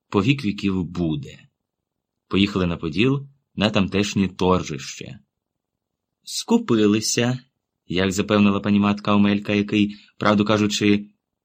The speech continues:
дуже відьом боявся. Тільки спорожниш, бува, каравку, так і почнеться. Що до тебе причіпляється якась відьма? То якась чортяка,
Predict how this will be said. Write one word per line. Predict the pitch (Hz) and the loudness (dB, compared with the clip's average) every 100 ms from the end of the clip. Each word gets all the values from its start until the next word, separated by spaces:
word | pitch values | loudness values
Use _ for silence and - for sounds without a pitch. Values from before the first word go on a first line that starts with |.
| _ _ | _ _
дуже | - 69 98 101 101 107 | -10 0 4 4 4 0
відьом | 95 101 | 2 2
боявся. | 101 117 82 73 - 85 78 _ _ _ _ _ _ _ | 2 0 0 -6 -10 -10 -12 _ _ _ _ _ _ _
Тільки | - 131 120 127 | -2 -2 0 -2
спорожниш, | 120 127 120 107 123 | -2 -2 -2 0 -2
бува, | 104 113 113 110 110 - _ _ _ - | -2 0 2 2 -2 -10 _ _ _ -2
каравку, | 120 117 160 170 - 101 | 0 4 2 2 -2 -2
так | 107 123 | 0 -2
і | |
почнеться. | 135 - 104 120 - 147 95 - _ _ _ _ _ _ _ _ _ _ _ | -4 0 0 0 -2 -2 -4 -6 _ _ _ _ _ _ _ _ _ _ _
Що | - | -2
до | 156 | -2
тебе | 151 127 | 0 0
причіпляється | 110 120 123 120 110 104 | 0 -4 -4 0 0 0
якась | 113 113 107 - | -2 0 0 0
відьма? | 127 104 76 76 76 71 _ _ _ _ _ _ _ _ _ _ - | -2 -2 -2 -6 -10 -14 _ _ _ _ _ _ _ _ _ _ -2
То | 104 117 | 2 2
якась | 139 107 110 | 2 0 -2
чортяка, | - 139 139 - 98 95 95 95 85 | -2 -2 -4 -2 0 0 -2 -8 -8